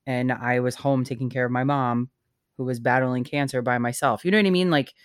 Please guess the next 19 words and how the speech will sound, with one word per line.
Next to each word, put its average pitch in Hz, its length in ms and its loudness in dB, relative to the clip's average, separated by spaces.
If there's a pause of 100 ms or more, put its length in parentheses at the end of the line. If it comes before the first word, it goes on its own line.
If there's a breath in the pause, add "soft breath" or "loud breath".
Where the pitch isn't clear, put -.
(600 soft breath)
you're 170 120 2
not, 190 240 6
like, 160 140 2
trying 170 220 0
to 151 60 2
make 156 200 0
excuses 151 540 -4
for 139 100 -4
things, 131 260 0
but, 131 160 2
like, 131 300 0 (580)
I 151 140 6
remember 147 720 6 (2000)
I 135 60 -2
hit 240 380 2
a 208 60 0
point 180 340 -2
in 135 80 0
college 127 640 -2